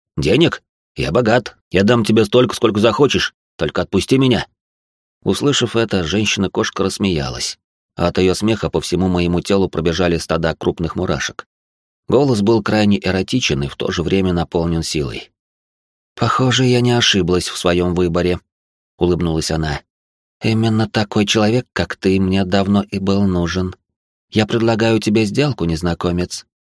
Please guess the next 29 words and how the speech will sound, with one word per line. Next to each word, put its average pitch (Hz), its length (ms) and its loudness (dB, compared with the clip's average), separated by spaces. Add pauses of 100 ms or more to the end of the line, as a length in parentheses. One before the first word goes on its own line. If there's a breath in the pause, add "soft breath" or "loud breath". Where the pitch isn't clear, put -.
(120)
Ты - 100 -2
помогаешь 78 580 0
мне, 92 340 -2 (420)
а 92 140 -2
я, 107 200 0
прервав 147 440 0
твою 139 260 0
жизнь 120 320 0
здесь, 110 460 -2
делаю 120 420 2
её 135 260 2
великолепной 120 640 0
там». 95 440 -2 (920)
«Я 90 760 0
не 98 120 2
хочу 104 280 2
умирать», 143 420 2 (600)
тут 87 160 0
же 80 80 -2
попытался 80 460 -2
откреститься - 520 -4
я. 71 220 -4 (520)
«Женщина, 131 580 0 (160)
давайте 104 580 2
я 113 100 4
вам 107 260 2
другого 117 360 2
человека 101 320 0
приведу. 95 420 0